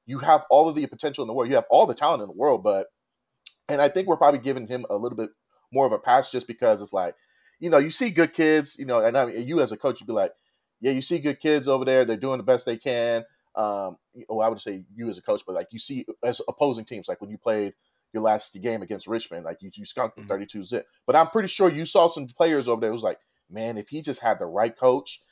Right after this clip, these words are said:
Speaker 1: if he had the re-, if, you know,
Speaker 2: Sure.
Speaker 1: you fell up under there,
Speaker 2: Sure.
Speaker 1: man, he could be something." And I feel that, I think that's probably what we're doing with Justin Herbert's like, "Man,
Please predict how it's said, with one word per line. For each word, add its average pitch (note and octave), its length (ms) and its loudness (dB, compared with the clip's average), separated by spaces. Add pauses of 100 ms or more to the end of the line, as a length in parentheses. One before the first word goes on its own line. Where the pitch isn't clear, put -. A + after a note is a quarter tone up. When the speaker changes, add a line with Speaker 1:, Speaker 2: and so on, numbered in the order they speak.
(140)
Speaker 1:
if F#2 120 -14
he D3 140 -4
had C3 200 4
the G#2+ 80 -2
re-, A2 160 -6
if, - 80 -10
you A2 80 -12
know, G#2+ 120 0
Speaker 2:
Sure. G#2+ 80 -6
Speaker 1:
you A#2+ 60 -12
fell C3 200 2
up B2 120 -4
under C3 180 0
there, C3 180 4
Speaker 2:
Sure. G#2+ 180 -6 (380)
Speaker 1:
man, C#3 560 0
he C3+ 120 -6
could B2 140 -8
be A2+ 140 -8
something." B2+ 540 -4
And B2 120 -2
I D#3+ 140 6
feel F#3+ 220 2
that, D#3 200 -4
I C3 100 4
think G3 280 -10
that's D3 180 2
probably D3 240 2
what B2 120 -4
we're G#2+ 100 -6
doing B2 160 -4
with A2+ 100 -8
Justin A#2+ 280 -4
Herbert's B2+ 200 -4
like, E2 160 -10
"Man, G2+ 260 -10